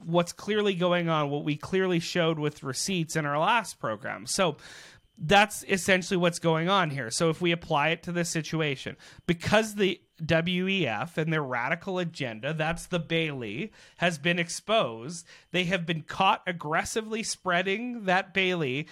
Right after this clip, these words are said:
across the globe. Thus, lest they be rooted out and destroyed, dispersed, they,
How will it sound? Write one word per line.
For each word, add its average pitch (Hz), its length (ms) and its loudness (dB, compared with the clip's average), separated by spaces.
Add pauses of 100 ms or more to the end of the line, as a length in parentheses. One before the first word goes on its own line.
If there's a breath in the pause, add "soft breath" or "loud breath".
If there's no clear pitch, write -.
(180 loud breath)
across 180 720 2
the 214 140 -2
globe. 156 640 0 (440 loud breath)
Thus, 180 560 2
lest 196 380 -2
they 190 160 -2
be 170 200 -4
rooted 170 480 0
out 175 240 2
and 170 140 -2
destroyed, 156 680 -2
dispersed, 196 920 0 (640 loud breath)
they, 165 480 2